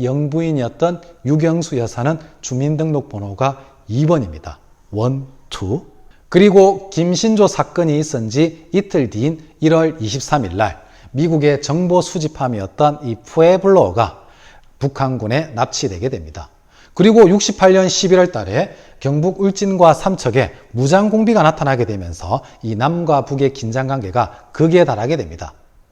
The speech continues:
이러한 상황 속에서 천구백육십구 년 미국 대통령 닉슨이 괌에서 닉슨 닥트린을 발표하게 됩니다. 닉슨 닥트린. 냉전 체제의 시작을 알렸었던 게 바로 미국 대통령 트루먼의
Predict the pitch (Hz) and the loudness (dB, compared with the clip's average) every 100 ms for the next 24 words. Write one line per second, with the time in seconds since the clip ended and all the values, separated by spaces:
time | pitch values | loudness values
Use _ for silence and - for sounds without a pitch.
0 | _ - - 208 262 262 - 160 190 196 | _ -20 -2 6 8 8 6 4 4 4
1 | 208 120 - 98 156 - - - 190 190 | 2 0 -2 -4 -4 -8 -8 -2 0 2
2 | 208 208 160 156 - 160 147 92 - _ | 2 4 2 -2 -2 0 0 -2 -14 _
3 | 127 165 147 - 123 - 139 165 180 151 | 0 0 0 -4 -6 -6 -2 -2 -2 -2
4 | 127 196 - 160 85 - _ _ _ _ | 0 2 2 0 -2 -14 _ _ _ _
5 | _ - 151 139 107 98 165 180 - - | _ -2 0 0 -4 -2 0 0 -4 -20
6 | - 127 208 - 233 226 160 127 151 160 | -8 0 0 2 2 2 -2 2 4 4
7 | - 143 123 160 175 113 110 - 90 82 | 2 -6 -4 -4 -4 -6 -6 -8 -10 -12
8 | 78 76 80 113 143 - 165 156 - - | -14 -16 -4 -2 -2 2 0 0 -6 4
9 | 135 135 - - - _ - 123 156 190 | 4 4 -6 -12 -18 _ -6 0 4 6
10 | 254 262 277 269 - 170 214 214 190 185 | 4 4 6 4 4 6 8 8 8 4
11 | - 160 - 175 147 151 139 139 180 - | 2 -2 0 0 2 2 4 2 2 -2
12 | 131 175 165 139 - 143 156 165 - - | -4 -2 -2 -4 -4 -2 -2 -4 -8 -2
13 | 175 180 143 165 | 0 2 2 0